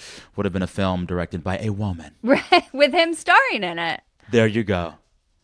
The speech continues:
Speaker 1: This is the
Speaker 2: Right?
Speaker 1: thing also about Bradley Cooper that annoys us, I think.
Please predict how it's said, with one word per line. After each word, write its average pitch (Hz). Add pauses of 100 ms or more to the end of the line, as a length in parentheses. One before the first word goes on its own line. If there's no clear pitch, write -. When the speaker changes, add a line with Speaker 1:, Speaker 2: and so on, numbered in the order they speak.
(160)
Speaker 1:
This -
is 247
the 185
Speaker 2:
Right? -
Speaker 1:
thing 147
also 135
about 104
Bradley 104
Cooper 101
that 92
annoys 92 (140)
us, 78
I 87
think. 78